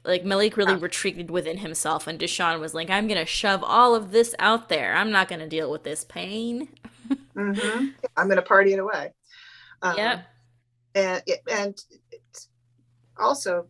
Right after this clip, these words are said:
Speaker 2: again, tellingly, it's, um, from that first draft, I, if I'm recalling correctly, I believe she was trying to shoehorn a big bleak moment into, like, the last third of the book. And one of my notes was, "You already have your bleak moment. It happened in the past."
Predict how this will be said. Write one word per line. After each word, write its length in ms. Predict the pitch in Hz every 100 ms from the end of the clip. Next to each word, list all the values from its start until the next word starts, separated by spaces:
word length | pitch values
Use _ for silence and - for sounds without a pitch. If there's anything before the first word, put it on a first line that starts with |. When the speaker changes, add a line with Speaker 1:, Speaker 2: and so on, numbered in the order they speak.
| -
Speaker 2:
again, 280 | 185 170 165
tellingly, 420 | 196 185 185 165
it's, 260 | 160 - -
um, 300 | 175 165 165
from 180 | 175 170
that 140 | 160
first 300 | 202 185 -
draft, 520 | 190 180 160 - - - _
I, 160 | - 175 196 -
if 140 | 208
I'm 100 | 202
recalling 380 | 220 - 226 220
correctly, 360 | 202 180 180
I 40 | 156
believe 340 | - 196 269
she 160 | - 196
was 140 | 180
trying 220 | - 180
to 60 | 180
shoehorn 440 | 170 185 180 165
a 40 | 151
big 200 | 156 151
bleak 220 | 156 151
moment 360 | 180 185 156 135
into, 480 | 160 156 165 156 147
like, 200 | 147 147
the 60 | 165
last 380 | 160 160 160 -
third 220 | 165 160
of 80 | 151
the 60 |
book. 340 | 151 240 160 - _ _ _ _ - - - -
And 520 | 190 185 180 180 180
one 120 | 185
of 80 | 180
my 140 | 175
notes 340 | 170 185 185 190
was, 320 | 170 160 160
"You 80 | 262
already 160 | 403
have 160 | 262 294
your 100 | 269
bleak 220 | 233 220
moment. 260 | 180 170 -
It 60 |
happened 260 | 185 185 190
in 60 |
the 60 | 185
past." 500 | 175 151 - - -